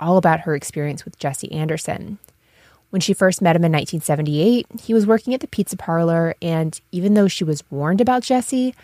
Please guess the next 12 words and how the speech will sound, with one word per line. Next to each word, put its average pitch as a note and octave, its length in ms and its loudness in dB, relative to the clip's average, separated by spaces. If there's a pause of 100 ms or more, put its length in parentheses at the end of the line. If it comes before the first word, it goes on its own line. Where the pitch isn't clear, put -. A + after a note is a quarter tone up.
(320)
she - 160 -8
said G#3 280 2
she - 100 -4
was E3+ 260 0
young, G3 400 2
foolish, E3 640 -2
and D3+ 300 -6
in D3+ 160 -6
love C#3 140 -2
with - 160 -8
him C#3+ 160 -8
anyway. C3+ 500 -4